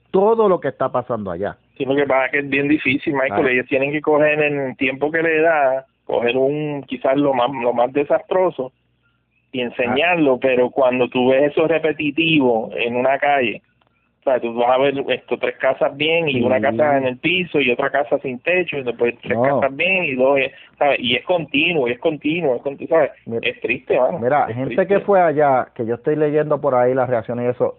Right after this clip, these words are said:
Speaker 1: yo no fui, ni mi esposa fue, pero nosotros enviamos ayuda con la gente de la iglesia,
Speaker 2: Exacto,
Speaker 1: que
Speaker 2: como
Speaker 1: recogieron.
Speaker 2: ahora, sí, sí. Si uno no puede,
Speaker 1: Pero
Speaker 2: envía ayuda.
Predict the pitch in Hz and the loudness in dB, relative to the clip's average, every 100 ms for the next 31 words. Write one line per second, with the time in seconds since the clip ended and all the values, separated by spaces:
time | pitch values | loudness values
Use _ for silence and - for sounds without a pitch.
0 | - 98 151 180 175 156 143 131 _ _ | -14 -2 2 2 0 0 -2 -4 _ _
1 | _ _ _ _ _ _ _ _ - 120 | _ _ _ _ _ _ _ _ -12 -6
2 | 127 127 - 131 170 156 156 165 196 - | -4 -2 -2 0 0 -2 0 2 2 0
3 | _ _ _ _ _ _ _ - 135 131 | _ _ _ _ _ _ _ 0 2 2
4 | 127 135 135 156 175 180 180 185 180 185 | 0 -4 -2 -2 2 2 4 2 4 4
5 | 208 190 151 127 120 123 156 170 170 143 | 2 2 2 2 0 0 2 4 2 2
6 | 143 143 120 98 _ _ _ _ - - | 0 0 -2 -2 _ _ _ _ -4 -2
7 | 113 - 123 123 160 170 120 - - 214 | 0 2 2 4 4 2 0 -4 -16 -18
8 | - _ - 120 117 143 151 165 170 170 | -20 _ -18 -14 -4 -2 2 2 4 4
9 | 170 117 117 107 | 2 0 -6 -14